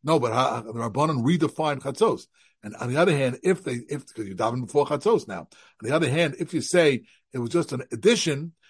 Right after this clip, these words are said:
so that was the Chatchila. They added half an hour, but they didn't change the definition of Chatzos. So Lamaisa, B'di'evid, if you daven early, not Yotze. You hear the Chakira? And if they're defining Chatzos, if they're redefining Chatzos, they're saying now Chatzos is twelve thirty, halachically,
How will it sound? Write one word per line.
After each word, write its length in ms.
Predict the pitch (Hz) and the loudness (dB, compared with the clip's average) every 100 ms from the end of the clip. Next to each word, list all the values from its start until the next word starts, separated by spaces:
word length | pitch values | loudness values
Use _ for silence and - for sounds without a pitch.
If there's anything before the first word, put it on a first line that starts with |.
| _ | _
so 100 | 180 | 0
that 160 | 226 254 | 4 6
was 80 | |
the 100 | 208 | 6
Chatchila. 480 | 214 208 208 269 254 | 2 0 0 2 4
They 160 | 143 147 | 4 2
added 320 | 175 214 180 | 2 4 2
half 240 | 139 175 | 0 -2
an 80 | 185 | -2
hour, 200 | 254 233 | 0 0
but 100 | 135 | -2
they 80 | 127 | -2
didn't 180 | 180 156 | -2 -4
change 320 | - 202 165 | -2 0 0
the 80 | 127 | 0
definition 460 | 151 135 139 139 | -2 -2 -8 -6
of 0 | |
Chatzos. 340 | 139 147 262 196 | -6 2 4 4
So 180 | 151 160 | 2 4
Lamaisa, 420 | 226 240 170 143 _ _ - | 4 2 0 -6 _ _ 0
B'di'evid, 520 | 170 196 247 233 123 | 2 6 6 6 2
if 100 | 117 | -6
you 80 | 123 | -4
daven 320 | 147 185 226 | 0 0 4
early, 200 | 311 254 | 4 6
not 160 | 202 226 | 4 4
Yotze. 460 | 277 - 214 135 _ _ _ - | 4 4 -2 -6 _ _ _ -10
You 140 | 135 | -6
hear 80 | 175 | -4
the 120 | 156 | -4
Chakira? 280 | 170 208 226 | 2 4 4
And 240 | 156 143 - | 0 -6 -6
if 140 | 151 | -6
they're 100 | 151 | -4
defining 520 | 131 143 208 254 185 127 | -4 0 4 4 2 0
Chatzos, 500 | 147 - 151 147 - _ - | -4 0 2 2 -2 _ 0
if 140 | 196 | 2
they're 100 | 214 | 6
redefining 640 | 180 226 170 - 151 147 139 | 6 6 4 2 0 -2 -4
Chatzos, 360 | 143 151 143 | -4 -2 -2
they're 100 | 143 | -2
saying 200 | 123 143 | -2 -2
now 160 | 143 143 | 0 0
Chatzos 400 | 143 131 143 139 | -2 -2 -2 -4
is 80 | - | -8
twelve 280 | 143 135 | -4 -2
thirty, 240 | - 196 151 | 2 4 4
halachically, 580 | 139 143 156 135 139 | 2 2 -2 -6 -6